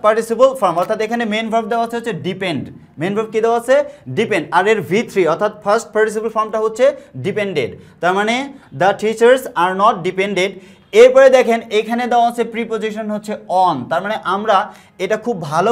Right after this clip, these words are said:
করেই জানি যে ডিপেন্ড ভার্বটা সবসময়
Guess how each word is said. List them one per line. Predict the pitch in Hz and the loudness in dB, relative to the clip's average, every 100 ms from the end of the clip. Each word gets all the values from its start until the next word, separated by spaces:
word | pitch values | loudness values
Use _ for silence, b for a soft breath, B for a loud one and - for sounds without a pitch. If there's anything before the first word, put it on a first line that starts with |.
| 240 | 0
করেই | 240 254 220 | 0 2 0
জানি | 170 175 196 B - | 0 -4 -10 B -16
যে | 131 196 | 2 2
ডিপেন্ড | 156 127 226 233 254 262 190 151 | 2 -2 -2 0 0 0 -4 2
ভার্বটা | 180 208 - 202 208 - | 4 4 2 2 2 -2
সবসময় | 202 208 220 226 | -4 -4 -2 -2